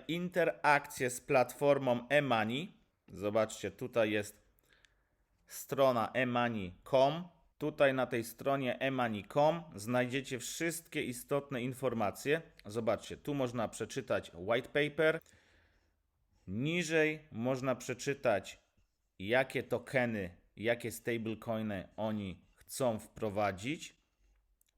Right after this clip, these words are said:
Piszę trochę o Next Generation Money, czyli o tokenie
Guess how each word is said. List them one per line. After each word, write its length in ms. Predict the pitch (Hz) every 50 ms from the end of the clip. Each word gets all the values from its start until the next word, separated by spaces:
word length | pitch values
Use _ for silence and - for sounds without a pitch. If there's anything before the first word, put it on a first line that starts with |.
| _ _ _ - _ _ _
Piszę 300 | - 143 147 147 - 135
trochę 380 | - 120 117 107 104 110 104 -
o 180 | 98 98 95
Next 360 | 98 110 120 120 113 98 101 101
Generation 720 | 98 110 104 104 101 107 107 104 101 - - 87 82 82 - -
Money, 560 | 87 92 98 104 104 107 113 135 151 175 151 -
czyli 340 | - 151 156 156 156 -
o 160 | - 131 135 131
tokenie 720 | - 107 101 - - - 139 135 139 143 139 139 131 131